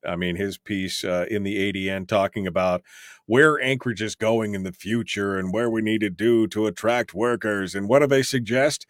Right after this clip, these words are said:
Well, we need to create more signs and more vehicular and pedestrian,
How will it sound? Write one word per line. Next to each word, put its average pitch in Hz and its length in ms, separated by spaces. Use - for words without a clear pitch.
Well, 123 140
we 202 100
need 180 160
to 117 60
create 113 340
more 95 200
signs 92 640
and 90 100
more 95 180
vehicular 104 640
and 90 120
pedestrian, 98 720